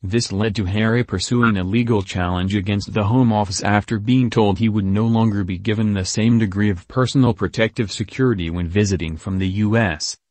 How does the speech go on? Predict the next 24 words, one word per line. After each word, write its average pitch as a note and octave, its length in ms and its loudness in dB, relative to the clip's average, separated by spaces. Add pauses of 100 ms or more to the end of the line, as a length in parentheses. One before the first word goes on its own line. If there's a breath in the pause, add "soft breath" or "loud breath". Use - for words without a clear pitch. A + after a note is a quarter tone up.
despite C3 460 0
offering G#2+ 480 2
to F#2+ 140 -4
pay G2+ 260 -2
for A2 260 -2
it G2 80 -2
himself. F#2+ 640 -2
The F2+ 400 2
legal G2+ 420 0
rep G2 260 -4
added B2+ 300 0
that A2+ 120 -2
Harry A#2 380 -2
and G2 140 2
Meghan G2+ 340 0
pay G#2 220 0
for F2 240 -4
their E2+ 240 -2
own G#2+ 220 2
security A#2 580 -2
in F2 120 -4
the F2+ 100 -2
U G2+ 260 0
S. F2 340 -2